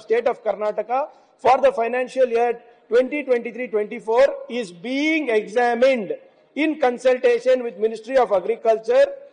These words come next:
State government will be informed about the decision taken in the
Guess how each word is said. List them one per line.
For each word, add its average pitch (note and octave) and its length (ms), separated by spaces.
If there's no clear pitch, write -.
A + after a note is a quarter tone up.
State C4 260
government B3 440
will A#3+ 160
be C#4+ 180
informed A3 560
about C4 280
the B3 100
decision C4 480
taken A#3 300
in A3 100
the G#3+ 80